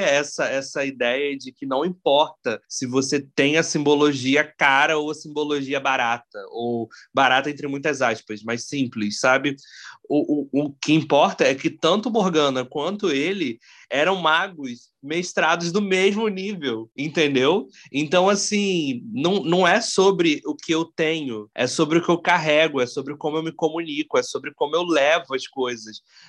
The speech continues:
Pra você que é tarólogo, escuta a gente, quanto mais você tiver conhecimento de tarô, mais você vai ser profundo nas suas leituras. Mais você vai ser profundo.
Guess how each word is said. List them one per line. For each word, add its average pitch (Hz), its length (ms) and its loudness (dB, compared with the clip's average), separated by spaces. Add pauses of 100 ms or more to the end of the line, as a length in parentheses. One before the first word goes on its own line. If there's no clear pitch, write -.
(160)
Pra 131 180 4
você 160 280 0
que 175 100 0
é 170 40 2
tarólogo, 156 640 2
escuta 151 460 -6
a 143 60 2
gente, 139 360 -4
quanto 165 320 0
mais 175 300 2
você 175 300 -2
tiver 143 340 -2
conhecimento 143 720 -6
de - 140 -16
tarô, 123 440 2 (500)
mais 143 480 4
você 147 360 -4
vai 135 260 0
ser 139 200 -8
profundo 175 600 -4
nas 147 180 0
suas 123 200 -6
leituras. 107 640 -14 (100)
Mais 156 380 4
você 165 180 0
vai 175 100 2
ser 175 140 -2
profundo. 160 560 -4